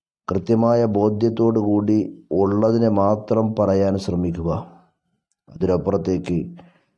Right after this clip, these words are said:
അതിലൽപ്പമെങ്കിലും നമ്മുടെ ഭാഗത്തു നിന്ന് എന്തെങ്കിലും ഒന്ന് ചേർത്ത്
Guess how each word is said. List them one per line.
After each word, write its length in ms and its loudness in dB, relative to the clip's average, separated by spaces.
അതിലൽപ്പമെങ്കിലും 840 2
നമ്മുടെ 420 2
ഭാഗത്തു 480 0
നിന്ന് 280 0
എന്തെങ്കിലും 600 0
ഒന്ന് 280 -2
ചേർത്ത് 440 -6